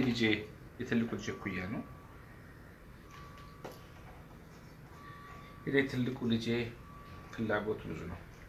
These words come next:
በአሁኑ ሰዓት። መሐመድ ግን አልነቃም። ማጅል ጋይ እና እኔም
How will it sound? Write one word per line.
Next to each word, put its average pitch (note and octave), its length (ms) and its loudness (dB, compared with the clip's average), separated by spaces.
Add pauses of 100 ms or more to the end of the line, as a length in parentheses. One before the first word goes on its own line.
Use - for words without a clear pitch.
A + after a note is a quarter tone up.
(100)
በአሁኑ A2+ 340 2
ሰዓት። - 300 -4 (600)
መሐመድ C3 360 6
ግን D3 160 0
አልነቃም። A#2+ 460 2 (2000)
ማጅል C3+ 400 -2
ጋይ - 200 2 (1400)
እና D3 160 12 (2250)
እኔም C3+ 300 12